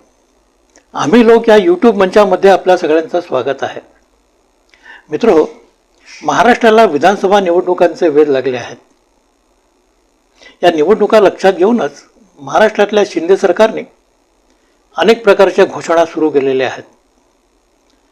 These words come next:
अनेक प्रकारच्या योजनाही शिंदे सरकारनं आता अंमलात आणणं सुरू केलेलं आहे. या योजना म्हणजे दुसरं तिसरं काही नाही, तर मतदारांना कुठले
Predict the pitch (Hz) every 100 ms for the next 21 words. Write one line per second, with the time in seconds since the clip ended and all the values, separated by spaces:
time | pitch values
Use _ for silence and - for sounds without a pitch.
0 | _ 147 175 233 180 175 185 208 185 156
1 | 170 226 220 151 - _ _ _ _ _
2 | _ - 170 185 175 165 175 170 165 139
3 | 165 - 160 156 175 170 151 170 - 151
4 | 151 127 131 123 - _ _ _ _ _
5 | _ _ _ _ _ _ _ _ _ _
6 | _ - - - 165 175 170 226 190 165
7 | - _ _ _ _ _ - 160 175 151
8 | 165 - 240 240 233 226 185 175 226 147
9 | - _ - 233 _ _ _ _ _ _
10 | _ 175 180 226 233 214 220 208 214 214
11 | - 233